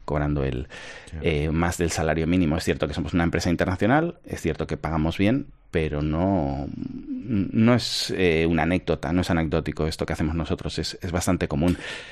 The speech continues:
Speaker 1: Se sigue pensando que los chinos trabajan por un bol de arroz. Esto cambió hace veinte años,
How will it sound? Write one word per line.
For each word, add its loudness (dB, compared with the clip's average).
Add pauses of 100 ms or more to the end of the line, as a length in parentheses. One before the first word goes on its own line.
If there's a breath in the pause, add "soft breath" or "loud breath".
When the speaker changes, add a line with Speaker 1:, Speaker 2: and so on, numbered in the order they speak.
Speaker 1:
Se 2
sigue 6
pensando 2
que -4
los -2
chinos -2
trabajan -2
por 0
un 2
bol 2
de -2
arroz. -2
Esto -6
cambió 2
hace -4
veinte 0
años, -2